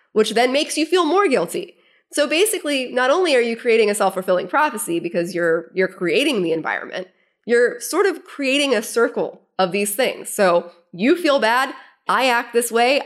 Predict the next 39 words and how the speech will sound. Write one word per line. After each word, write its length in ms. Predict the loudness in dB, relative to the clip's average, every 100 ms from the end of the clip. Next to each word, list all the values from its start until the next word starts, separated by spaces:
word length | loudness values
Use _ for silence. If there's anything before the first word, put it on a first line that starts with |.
| 0
I 180 | 0 0
feel 240 | 0 2
bad, 340 | 2 0 0
now 180 | 0 2
you 260 | 2 4 2
feel 260 | 2 0
bad 300 | 2 2 0
for 140 | 0 -2
me 240 | 0 0
feeling 300 | 2 0 2
bad, 240 | 2 0 -2
and 100 | -2
I 180 | -2 0
feel 160 | 0 0
bad, 260 | -2 -6 -4
right? 320 | 0 0 -2 -10 -4 -2
So 280 | 0 2 2 -2 -2
it 80 | 0
doesn't 360 | 2 4 2 4
really 280 | 4 4 4
help. 320 | 2 0 -4 -20 -16 -4
The 100 | -2
feeling 360 | 2 4 6 4
bad 260 | 4 2 0
just 180 | -2
keeps 180 | 0 0
on 220 | 2 2
going 220 | 4 4 4
round 240 | 2 2
and 60 | 2
round. 300 | 0 -4 -14 _ _ _ _
So 560 | -4 0 4 4 4 0 -18 _ _ _ _ _ _ -2
it's 200 | -2 2
not 360 | 2 2 2 -2
really 240 | -2 0
gonna 220 | 2 2
make 460 | 2 2 2 -2 -20
you 240 | -8 -6 -4
prepared. 640 | -6 -10 -4 -4 -4 -18